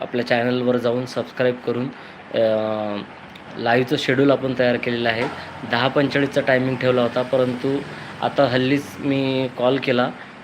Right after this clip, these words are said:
जे आपले प्रशिक्षणार्थी बांधव त्यांच्यासोबत आहेत, बाबांसोबत आहेत, संभाजीनगरवरून त्यांच्यासोबत बाबां-, अभिलाल दादांना पाठिंबा देण्यासाठी प्रशिक्षणार्थी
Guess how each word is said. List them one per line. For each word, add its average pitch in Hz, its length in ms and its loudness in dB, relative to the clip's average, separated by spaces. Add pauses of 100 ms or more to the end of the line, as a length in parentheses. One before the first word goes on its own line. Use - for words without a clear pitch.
(200)
जे 120 80 4
आपले 120 240 2
प्रशिक्षणार्थी 127 680 -4
बांधव 123 260 2
त्यांच्यासोबत 123 680 -2
आहेत, 117 240 0
बाबांसोबत 117 600 -2
आहेत, 117 160 0 (200)
संभाजीनगरवरून 135 840 2 (480)
त्यांच्यासोबत 127 500 0 (240)
बाबां-, 123 800 0
अभिलाल 127 320 4
दादांना 123 360 2
पाठिंबा 123 380 2
देण्यासाठी 123 460 -2
प्रशिक्षणार्थी 120 960 -2